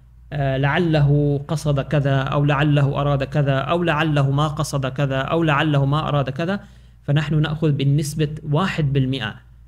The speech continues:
لأن الأصل، الأصل هو براءة الذمة أيها الإخوة، الأصل هو براءة الذمة، وليس الأصل هو التهمة،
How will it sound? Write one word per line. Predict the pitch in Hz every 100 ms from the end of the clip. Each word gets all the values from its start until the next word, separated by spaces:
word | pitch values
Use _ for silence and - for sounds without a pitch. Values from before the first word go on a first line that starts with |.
| -
لأن | 127 143
الأصل، | 139 139 147 - 156
الأصل | 151 143 147 165 -
هو | 147 143
براءة | 139 135 160 147 147
الذمة | 135 151 151 123
أيها | 120 120
الإخوة، | 117 131 113 - -
الأصل | 143 151 156 143
هو | 139
براءة | 135 160 156 147
الذمة، | 127 143 139 101 - - -
وليس | 135 143 156
الأصل | 170 131 - 143
هو | 143
التهمة، | 139 156 135 117